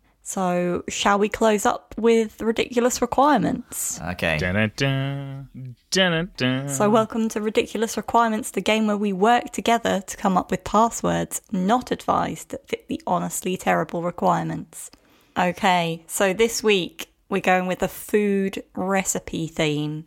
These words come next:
Speaker 1: So
Speaker 3: Oh, I love it.
Speaker 1: the requirements are: it must contain an edible fruit native to Indonesia, Malaysia, the Philippines, and Thailand, named in some regions as the king of fruits with a strong odour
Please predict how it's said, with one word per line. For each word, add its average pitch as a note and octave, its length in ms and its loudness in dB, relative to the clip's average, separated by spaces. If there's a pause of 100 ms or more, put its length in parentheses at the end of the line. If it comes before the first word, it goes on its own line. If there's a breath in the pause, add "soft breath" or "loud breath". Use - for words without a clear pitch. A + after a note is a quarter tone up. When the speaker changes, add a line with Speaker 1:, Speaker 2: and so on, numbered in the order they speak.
(140)
Speaker 1:
So - 220 -6
Speaker 3:
Oh, D#3 460 -2
I F#2 40 -4 (140)
love A2+ 160 -2
it. F#2+ 160 -4
Speaker 1:
the G3 120 2
requirements G#3 680 0
are: G3+ 340 4
it - 160 -4
must A3 360 0
contain A3+ 520 0
an - 240 -2
edible D4 400 0
fruit - 540 -2
native A3 600 -4
to - 200 -4
Indonesia, G#3+ 840 0
Malaysia, F#3 680 -4
the F#3+ 120 -4
Philippines, G3 680 -2
and G3 140 -2
Thailand, D#3+ 680 -2 (380 loud breath)
named F#3+ 320 -2
in F3+ 140 -4
some C4+ 340 2
regions D#3+ 640 -4
as E3+ 160 -4
the D#3 160 -8
king C#4 240 2
of F#3+ 80 0
fruits - 480 -8
with D#3 140 -6
a D3 60 -4
strong A3 580 -2
odour F3 380 -2